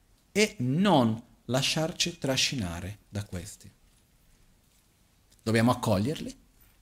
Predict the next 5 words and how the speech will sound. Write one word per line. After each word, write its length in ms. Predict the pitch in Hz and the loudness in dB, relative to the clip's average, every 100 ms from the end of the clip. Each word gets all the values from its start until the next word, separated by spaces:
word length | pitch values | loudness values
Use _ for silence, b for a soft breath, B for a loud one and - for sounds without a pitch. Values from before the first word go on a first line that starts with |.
| _ _ _ _ _ _ _ _ _ _ | _ _ _ _ _ _ _ _ _ _
non 280 | 123 131 117 | 6 8 8
bloccarli, 680 | 104 113 - - - 185 - _ _ _ _ _ _ _ _ _ - | 6 2 -2 -4 -6 -10 -12 _ _ _ _ _ _ _ _ _ -2
ma 100 | 147 | 2
non 300 | 160 147 143 | 6 6 6
nutrirli. 640 | 139 - 98 76 - 101 | 2 -2 -8 -8 -14 -14